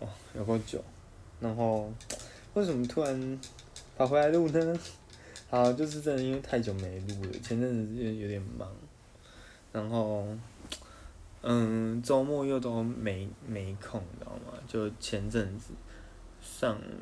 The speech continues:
上礼拜游行，然后上上礼拜去台北，就游行的前一个礼拜去台北参加辅导职场年会，就觉得就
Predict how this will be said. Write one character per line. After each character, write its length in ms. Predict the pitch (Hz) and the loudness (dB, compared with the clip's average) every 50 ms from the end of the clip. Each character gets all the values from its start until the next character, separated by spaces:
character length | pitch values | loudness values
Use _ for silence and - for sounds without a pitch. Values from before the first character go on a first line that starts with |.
| - | -10
上 240 | - - 131 117 107 | -4 0 2 2 2
礼 80 | 98 92 98 101 | 2 0 0 0
拜 200 | 117 110 104 101 | 2 2 2 2
游 460 | 98 95 98 98 101 98 95 101 107 | 0 -2 -2 0 2 2 2 2 0
行， 300 | 110 - - - - - - - | 0 -2 -4 -8 -8 -10 -10 -10
然 100 | - - | -8 -6
后 80 | 107 110 | -4 -4
上 180 | 110 - 120 117 | -2 0 2 4
上 100 | 120 117 | 4 4
礼 100 | 104 98 | 2 2
拜 180 | 101 113 107 104 | 2 2 2 2
去 100 | 107 117 | 2 -2
台 280 | 117 - 101 90 92 95 - | -6 -6 -6 -6 -6 -6 -6
北， 200 | - - - - - - - - - - - - - - - - - - - - | -6 -6 -4 -6 -8 -12 -12 -14 -16 -18 -20 -20 -20 -20 -20 -20 -20 -16 -8 -2
就 80 | 131 | 2
游 180 | 120 113 110 120 | 4 6 6 6
行 180 | 117 120 113 101 | 4 2 0 0
的 80 | 101 | 0
前 160 | 101 113 107 | 0 0 0
一 20 | 104 | 0
个 40 | 101 | 0
礼 120 | 95 92 | -2 0
拜 220 | 92 107 107 104 104 | 4 4 6 6 4
去 100 | 107 110 | 2 0
台 240 | 107 113 101 87 90 | -4 -2 -2 -4 -4
北 240 | - - 101 - - | -6 -6 -8 -8 -6
参 200 | - - 107 98 | -4 -2 -2 0
加 340 | 98 104 101 98 98 98 98 | 2 2 4 4 2 0 -2
辅 200 | 104 113 - - | -2 -4 -8 -2
导 160 | 107 110 104 98 | 2 4 4 4
职 160 | 98 - 107 | 2 -2 -6
场 200 | 107 101 98 101 | -6 -4 -4 -4
年 120 | 101 98 - - 110 | -4 -6 -6 -8 -10
会， 240 | - - - - - - - - - - - - - - - - - - | -6 -4 -4 -4 -4 -8 -14 -12 -12 -12 -12 -14 -18 -18 -18 -18 -10 -8
就 80 | 156 135 | -4 -2
觉 100 | 131 127 | 0 2
得 60 | 123 | 4
就 280 | 123 127 131 127 123 | 6 6 6 6 4